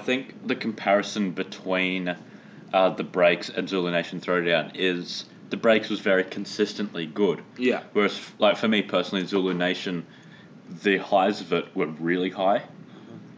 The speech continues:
Speaker 1: but over, like, the majority of it was a little bit lower than the breaks.
Speaker 2: Yeah.
Speaker 1: So, yeah, but what I've got for it is, um, like, it's still very long, over,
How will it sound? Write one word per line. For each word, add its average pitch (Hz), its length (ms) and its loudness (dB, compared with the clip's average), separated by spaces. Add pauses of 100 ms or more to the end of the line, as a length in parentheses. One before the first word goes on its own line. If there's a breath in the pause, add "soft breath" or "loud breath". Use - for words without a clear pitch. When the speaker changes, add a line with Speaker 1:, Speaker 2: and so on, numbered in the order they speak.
(220)
Speaker 1:
but 104 240 0
over, 98 220 4 (120)
like, 92 280 2 (280)
the 101 80 -4
majority 95 480 2
of 85 140 2
it 87 140 0 (320)
was 92 180 0
a 90 60 0
little 87 200 0
bit - 220 -2
lower 90 380 4 (180)
than 98 180 -4
the 95 60 -6
breaks. 95 500 0
Speaker 2:
Yeah. 117 240 0 (680 loud breath)
Speaker 1:
So, 104 120 2 (140)
yeah, 92 180 4
but 92 240 0 (100)
what 113 180 2
I've 104 200 6
got 98 200 2
for 92 200 2
it 90 100 -2
is, 90 160 0
um, 87 260 4 (100)
like, 95 140 0
it's 104 120 -2
still 151 120 4
very 101 300 4
long, 92 400 0
over, 92 460 4